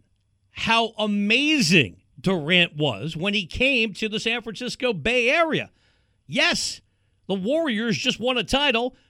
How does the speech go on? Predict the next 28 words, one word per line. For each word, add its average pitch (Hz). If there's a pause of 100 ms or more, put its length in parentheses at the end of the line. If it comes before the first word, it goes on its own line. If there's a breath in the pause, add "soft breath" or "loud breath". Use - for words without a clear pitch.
(100)
They 254
would 269
be 262
even 269
bigger 320
favorites 143 (400)
with 156
Durant. 104 (500)
But 170 (220)
don't 269
think 277
it's 220
gonna 214
happen, 202
nor 190
do 180
I 170
wanna 156
see 127
it 98
happen. 98
So 233
what's 233
more 202
likely? 131
How 208
about 233
Phoenix? -